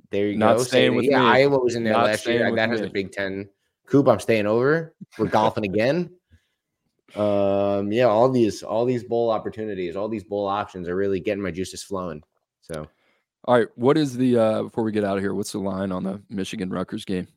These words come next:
Speaker 1: It started at Michigan thirty-one and a half, which I thought
Speaker 2: Holy
Speaker 1: there's no way. Not
Speaker 2: smokes.
Speaker 1: because I think Rutgers is gonna put up a huge fight, but, like, Michigan hasn't scored more than, like, thirty-five points a game, and Rutgers defense is actually pretty good.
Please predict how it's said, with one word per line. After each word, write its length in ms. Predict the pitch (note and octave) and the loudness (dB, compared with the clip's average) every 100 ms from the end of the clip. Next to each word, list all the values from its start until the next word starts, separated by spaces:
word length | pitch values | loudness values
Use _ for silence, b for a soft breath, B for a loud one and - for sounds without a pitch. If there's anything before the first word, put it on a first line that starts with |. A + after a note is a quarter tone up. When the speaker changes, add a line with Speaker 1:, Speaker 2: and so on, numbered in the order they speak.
| _ _ _ G#2+ | _ _ _ -12
Speaker 1:
It 80 | |
started 540 | - - B2+ D3 E3 C#3 | -10 6 6 8 6 6
at 340 | A2+ G#2+ - _ - | 4 2 -2 _ -8
Michigan 600 | G#2 A2 - A#2+ A#2+ G2+ | -4 -4 -4 -2 -2 -2
thirty-one 680 | - - C#3 D#3 C3+ C3+ B2 | -10 2 4 4 0 -2 -2
and 80 | |
a 40 | F#2+ | -6
half, 460 | - G#2 E2+ - _ - _ _ _ _ _ _ _ _ _ _ _ - | -4 -4 -4 -8 _ -20 _ _ _ _ _ _ _ _ _ _ _ -2
which 240 | A2 - - | -2 -2 6
I 180 | C#3+ D3+ | 8 8
thought 180 | C3+ | 8
Speaker 2:
Holy 80 | A#2+ | 6
Speaker 1:
there's 160 | A2 A#2+ | 4 2
no 140 | A#2+ | 2
way. 240 | A#2+ G#2+ G2+ | 4 4 6
Not 180 | F#3 | 6
Speaker 2:
smokes. 140 | F3+ C#3+ | 6 0
Speaker 1:
because 140 | A#2+ - - | -2 -12 0
I 140 | C3 | 0
think 220 | B2 B2 | 2 2
Rutgers 280 | B2 A#2 A#2 | 2 2 0
is 60 | G2+ | -4
gonna 220 | G#2+ F#2+ _ _ - | -6 -6 _ _ 0
put 100 | B2 | 0
up 100 | G2+ | 0
a 140 | E2 | -12
huge 220 | - A2+ | -10 -8
fight, 280 | - B2+ - | -2 -2 -2
but, 100 | A2 | -2
like, 200 | A2+ G2 | -2 -2
Michigan 300 | C3 D#3 B2+ | -4 -2 -2
hasn't 340 | A2+ A2 F#2+ | -2 -4 -6
scored 300 | - A2 G#2+ | -8 -4 -4
more 140 | F#2+ G2 | -4 -6
than, 140 | F#2+ | -6
like, 160 | E2+ - | -10 -10
thirty-five 520 | - G#2+ F#2 G2 F2 | -4 -4 -2 -6 -6
points 200 | G2+ F2+ | -8 -6
a 40 | |
game, 320 | E2 F#2 C#2 C#2 | -6 -4 -6 -4
and 100 | A2+ | 0
Rutgers 260 | B2 A#2+ | 0 0
defense 320 | G2+ A2 F#2 | 0 -2 -2
is 20 | F2+ | -6
actually 220 | E2 F2 | -6 -8
pretty 200 | F#2+ E2 | -8 -6
good. 260 | F2 D2 | -6 -6